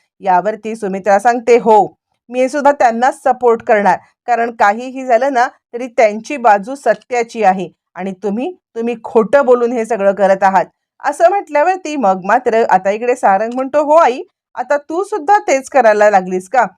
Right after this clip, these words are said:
यावरती मग मात्र आता इकडे सुमित्रा म्हणते, "कारण मला सगळं समजलंय.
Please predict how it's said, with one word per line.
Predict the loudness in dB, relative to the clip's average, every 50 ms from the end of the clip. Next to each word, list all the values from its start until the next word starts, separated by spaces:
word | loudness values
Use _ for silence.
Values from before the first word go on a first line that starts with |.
| _ _ _ _ _
यावरती | -4 0 0 0 0 -2 -4 -6 -6 _ -8 -8
मग | -4 -2 -2 -2 -2 -2
मात्र | 0 0 0 0 0 -4 -2 -2 -2 -2 0 -2
आता | -2 -2 0 -2
इकडे | -2 -2 -2 0 2 2 2 2 0 _ _ _ _ -6
सुमित्रा | -4 -2 -2 -2 0 2 2 2
म्हणते, | 2 0 -4 -2 -4 -4 -4
"कारण | 0 0 0 2 2 0 -4 -4 -8 _
मला | -4 0 2 2 2
सगळं | 0 0 -4 -2 0 2 2 2
समजलंय. | 2 2 0 2 2 -2 -2 -2 -4 -4 -4